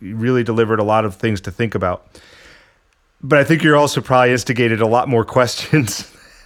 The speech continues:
than answers, 'cause as, as with anything, right? Any, any good information should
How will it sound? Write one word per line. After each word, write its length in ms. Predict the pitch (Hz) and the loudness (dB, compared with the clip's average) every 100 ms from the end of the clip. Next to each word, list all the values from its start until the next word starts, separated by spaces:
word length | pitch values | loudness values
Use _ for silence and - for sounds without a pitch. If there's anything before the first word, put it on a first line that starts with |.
| _ _ _ | _ _ _
than 180 | - 170 | -2 2
answers, 420 | 160 147 - 123 | 2 0 0 -4
'cause 280 | - 127 113 - 190 196 | 0 -2 -2 -10 -8 -4
as, 200 | - 151 | 0 2
as 200 | 156 160 | 2 2
with 140 | 147 143 | 2 2
anything, 400 | 143 131 - 95 | 2 0 0 0
right? 200 | 104 117 | 2 2
Any, 300 | 123 135 135 | 0 0 0
any 200 | 131 139 | 0 -2
good 300 | 104 123 127 | 0 0 2
information 540 | 117 110 104 104 - | 0 -2 -2 -2 -4
should 380 | 101 - 120 110 | -6 -2 -2 -4